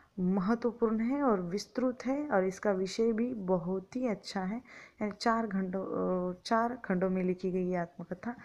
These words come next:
अत्यंत बारीकी से लेखक ने लिखी है और लिखने की शैली भी अत्यंत प्रगल्भ है लेखक की। तो आपको इतना याद रखना है कि लेखक ने इस आत्मकथा में अपने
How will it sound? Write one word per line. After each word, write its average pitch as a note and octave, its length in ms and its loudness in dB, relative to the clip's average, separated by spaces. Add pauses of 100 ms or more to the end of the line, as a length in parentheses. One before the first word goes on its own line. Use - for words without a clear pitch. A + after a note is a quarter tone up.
(260)
अत्यंत A3 460 -4
बारीकी F#3 500 2
से A#3 180 -4
लेखक F#3+ 440 0
ने A3+ 140 -4 (340)
लिखी F#3+ 260 -4
है A3+ 80 0
और A#3 120 0
लिखने F#3+ 360 -2
की F#3+ 140 -8
शैली F3+ 480 -2
भी A3+ 280 -4
अत्यंत A3 680 -6 (340)
प्रगल्भ G3+ 440 4
है G#3+ 180 0
लेखक G#3+ 380 -2
की। C4+ 180 -12 (920)
तो D#3+ 160 0
आपको E3 380 -6
इतना F#3 420 -6
याद F#3 320 -2
रखना F#3+ 280 -4
है F#3+ 180 -4
कि C4 180 -4
लेखक F#3 420 -2
ने A#3+ 260 -6
इस F#3 180 -6
आत्मकथा F3 720 -6
में G#3+ 280 -8
अपने F#3 320 -6